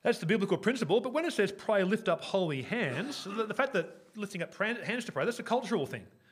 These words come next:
I mean, the Bible describes lots of different postures for prayer. It doesn't really matter whether we're like that or like that or where we're kneeling or prostrate, you know,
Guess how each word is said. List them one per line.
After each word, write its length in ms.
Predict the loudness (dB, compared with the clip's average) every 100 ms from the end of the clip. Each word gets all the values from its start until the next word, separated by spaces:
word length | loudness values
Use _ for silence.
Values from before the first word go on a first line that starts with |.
| _
I 40 | -4
mean, 80 |
the 40 | 0
Bible 260 | 2 2
describes 440 | 0 -4 -2 -2 -2
lots 280 | -4 -4 -6
of 120 | -8
different 280 | -8 -10 -10
postures 440 | -8 -8 -12 -18
for 140 | -20
prayer. 460 | -10 -4 0 0 -2
It 80 | -6
doesn't 180 | -8 -8
really 140 | -10
matter 220 | -6 -4 -4
whether 180 | -6
we're 180 | -6 -6
like 240 | -4 -6 -4
that 260 | -2 0
or 140 | -2 -4
like 280 | -4 -4
that 260 | 0 0 0
or 100 | -4
where 140 | -6
we're 160 | -8 -8
kneeling 360 | -6 -6 -4 -6
or 120 | -8
prostrate, 520 | -4 -2 -2 -2 -2
you 60 |
know, 80 | -2